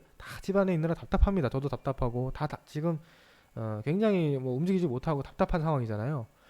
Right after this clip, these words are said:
이제 막 여행 갈 거예요. 여행 가고 뭐 외식도 하고 뭐 그동안 못했던 소비도 하고 맛있는 것도 먹고, 음? 아마 그때 되면 호텔 잡기도 힘들고 비행기표 끊기도 힘들 정도로 또 금방 호황이 올 수 있어요.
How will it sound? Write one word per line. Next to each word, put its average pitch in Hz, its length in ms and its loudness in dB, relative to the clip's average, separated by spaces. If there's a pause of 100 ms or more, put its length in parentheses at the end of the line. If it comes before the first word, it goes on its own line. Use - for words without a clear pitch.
(680)
이제 196 120 -2
막 226 220 -4
여행 190 220 6
갈 135 200 -2
거예요. 143 340 2
여행 156 200 2
가고 127 380 -2
뭐 127 180 -4
외식도 135 480 -4
하고 151 460 -4
뭐 127 160 -6
그동안 147 340 0
못했던 131 400 -6
소비도 214 380 -2
하고 160 400 -2
맛있는 143 340 -4
것도 135 200 -4
먹고, 143 560 -2 (500)
음? 196 180 -6 (180)
아마 185 140 2
그때 185 240 2
되면 170 400 0
호텔 226 420 0
잡기도 175 400 0
힘들고 160 340 0
비행기표 160 440 -2
끊기도 190 300 -2
힘들 208 340 2 (280)
정도로 143 580 4 (540)
또 196 120 -4
금방 208 340 8
호황이 214 280 6
올 147 140 6
수 - 120 4
있어요. 101 440 -4